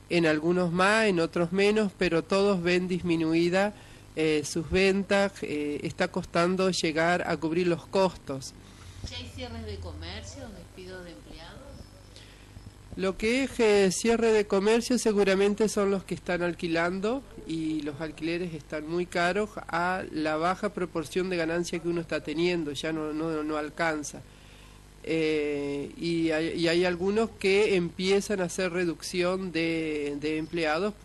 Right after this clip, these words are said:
Speaker 1: justamente po-, por ese tema, no alcanzan a cubrir los costos fijos. Es una situación que, eh, lo estamos viendo en muchísimas ciudades. Justamente ahora el sábado tenemos la reunión de la Federación Económica donde cada centro comercial va a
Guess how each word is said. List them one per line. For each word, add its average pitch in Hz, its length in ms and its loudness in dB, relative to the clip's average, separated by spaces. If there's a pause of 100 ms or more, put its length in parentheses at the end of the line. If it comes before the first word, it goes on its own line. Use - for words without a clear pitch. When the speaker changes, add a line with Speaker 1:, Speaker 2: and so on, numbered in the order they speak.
Speaker 1:
justamente 165 640 -4
po-, 143 480 -6
por 160 160 -2
ese 170 280 -4
tema, 160 360 -4
no 151 160 -2
alcanzan 180 600 -2
a 165 80 -4
cubrir 160 320 -6
los 160 120 -8
costos 151 400 -10
fijos. 143 380 -10 (640)
Es 185 160 0
una 220 240 2
situación 208 720 -2
que, 165 580 0 (1120)
eh, 160 380 0
lo 165 80 -2
estamos 202 440 0
viendo 202 340 2
en 170 100 0
muchísimas 196 680 -2
ciudades. 220 580 2
Justamente 185 600 -4
ahora 180 320 0
el 180 140 -2
sábado 208 680 2
tenemos 175 420 -4
la 165 140 -2
reunión 160 840 -4
de 147 120 -4
la 147 100 -6
Federación 160 520 -6
Económica 180 600 -4
donde 156 300 -4
cada 202 340 0
centro 175 380 -6
comercial 175 640 -6
va 170 180 0
a 165 60 -6